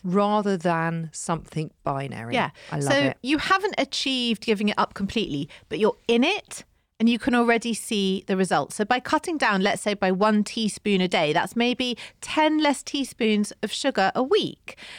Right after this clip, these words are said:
Speaker 2: And so you've got this degree of awareness about the process without becoming completely consumed by it or dictated by it. And you might notice that after a month of swapping your tea time sugary snack for something else,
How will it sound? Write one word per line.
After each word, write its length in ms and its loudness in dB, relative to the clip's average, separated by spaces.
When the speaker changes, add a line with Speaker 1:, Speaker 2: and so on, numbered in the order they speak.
Speaker 2:
And 140 -2
so 80 -2
you've 260 0
got 300 4
this 160 0
degree 460 -2
of 120 -2
awareness 640 2
about 440 2
the 40 -2
process 800 0
without 400 0
becoming 380 0
completely 400 -6
consumed 880 -2
by 160 4
it 160 2
or 100 6
dictated 580 -4
by 180 -2
it. 40 -8
And 120 0
you 80 2
might 240 2
notice 380 -2
that 120 0
after 260 2
a 60 4
month 560 0
of 140 -2
swapping 640 0
your 220 6
tea 340 -6
time 340 0
sugary 520 -2
snack 420 -4
for 120 -6
something 340 -4
else, 380 2